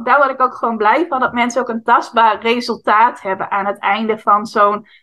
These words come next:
bootcamp of zo'n challenge of hoe je het maar wilt noemen. Dus wat ik merkte was dat in eerste instantie dat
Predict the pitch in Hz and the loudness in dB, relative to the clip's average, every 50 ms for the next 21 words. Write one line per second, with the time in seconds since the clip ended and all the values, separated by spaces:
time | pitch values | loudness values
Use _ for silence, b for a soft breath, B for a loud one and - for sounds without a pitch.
0 | b b - 262 302 320 311 - - 262 254 254 247 233 240 247 247 - 269 254 | b b 0 2 2 2 2 0 0 2 2 2 2 0 -2 -4 -2 -4 -6 -6
1 | 247 - 277 247 254 254 247 247 240 233 - - 240 233 - - 240 269 302 294 | -4 -2 0 0 2 2 2 2 0 0 -2 -4 -4 -4 -4 -2 0 2 2 2
2 | 294 - 226 220 226 226 220 220 220 220 - 233 220 254 254 220 214 196 175 - | 2 4 4 4 4 4 4 2 2 0 0 0 2 2 2 2 2 0 0 -2
3 | - - _ _ _ _ _ _ _ - 233 - 269 285 294 302 254 220 220 226 | -4 -10 _ _ _ _ _ _ _ -8 -2 0 2 2 2 0 -4 -4 -4 -2
4 | 233 240 285 427 415 - - 339 294 277 269 262 269 254 262 254 233 196 240 269 | 0 2 2 2 2 0 0 0 0 0 0 2 0 0 0 -2 -4 -4 -2 -2
5 | 320 359 - 277 247 - - - 233 226 294 359 349 359 285 226 220 226 - | -2 -4 -6 -8 -10 -8 -4 0 2 2 2 2 0 -2 -2 -2 -4 -6 -8